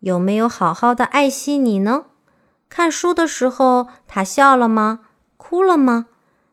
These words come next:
他家里都有些什么样的书呢？下次又会是什么样的人来借书呢？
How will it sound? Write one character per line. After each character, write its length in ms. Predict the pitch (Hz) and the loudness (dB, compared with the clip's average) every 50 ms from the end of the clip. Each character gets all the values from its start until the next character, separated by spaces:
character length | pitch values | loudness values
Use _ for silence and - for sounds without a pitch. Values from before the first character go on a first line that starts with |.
| _ _ - | _ _ -14
他 180 | - 196 185 | -8 -8 -8
家 320 | 185 - - 208 202 208 214 | -6 -2 -2 0 0 0 0
里 320 | 208 196 185 175 175 175 | -2 -2 -2 -2 -4 -6
都 240 | 175 - 220 214 220 | -4 -4 -4 -2 -2
有 120 | 202 151 | -2 -4
些 200 | - - - 208 208 | -4 -6 -6 -6 -4
什 160 | - - 180 | -4 -4 -4
么 120 | 185 202 | -2 0
样 200 | 240 277 294 302 | 2 2 2 2
的 120 | 285 285 269 | 2 0 0
书 260 | 277 - 277 277 277 | -2 -2 -2 0 0
呢？ 340 | 277 277 269 269 269 - _ _ _ _ _ _ _ _ _ _ _ _ _ | 2 0 0 -2 -4 -10 _ _ _ _ _ _ _ _ _ _ _ _ _
下 420 | - - - 381 359 339 302 277 | -16 -4 -2 0 0 2 2 0
次 640 | 254 233 - - - 240 226 220 208 202 202 196 208 | 0 -2 -8 -10 -8 -6 -4 -2 -2 -2 -2 -4 -2
又 260 | 220 240 233 214 202 | -2 0 0 0 -2
会 220 | 202 - 214 196 | -2 -4 -4 -4
是 180 | 190 - - 185 | -4 -6 -8 -10
什 240 | 175 - - 139 - | -10 -10 -10 -12 -10
么 120 | 131 - | -6 -4
样 260 | 208 285 339 370 330 | -2 0 0 0 0
的 100 | 254 214 | 0 0
人 240 | 202 185 180 175 175 | 0 0 0 -2 0
来 180 | 180 180 175 185 | -2 -2 -4 -4
借 280 | 185 - - 226 208 | -6 -4 -4 -2 -2
书 300 | 202 - - - 214 220 | -4 -6 -8 -6 -4 -2
呢？ 260 | 220 220 214 214 220 | -2 -2 -2 -4 -6